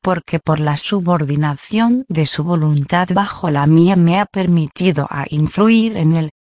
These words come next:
y lo que no puedo hacer sin la introducción en mi voluntad, es decir, yo mismo no puede actuar contra mi ley eterna.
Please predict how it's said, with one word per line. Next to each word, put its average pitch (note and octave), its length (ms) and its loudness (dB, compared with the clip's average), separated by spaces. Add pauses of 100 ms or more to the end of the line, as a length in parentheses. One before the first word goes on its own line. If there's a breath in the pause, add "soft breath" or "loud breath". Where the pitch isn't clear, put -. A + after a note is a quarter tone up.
(240)
y G#3 100 2
lo G3 180 2
que G3 180 0
no A3+ 200 4
puedo A#3+ 380 0
hacer F#3 380 -4
sin G3 360 2
la D#3+ 140 0
introducción D#3 920 0
en D#3 180 6
mi D#3+ 180 0
voluntad, D3+ 640 -2 (400)
es B3+ 260 0
decir, E3 500 0 (380)
yo G#3+ 260 2
mismo A#3 540 4
no G#3+ 200 4
puede D#3+ 380 0
actuar G3 640 -2
contra G3 480 0
mi F#3+ 240 4
ley E3+ 460 2
eterna. F#3 640 -4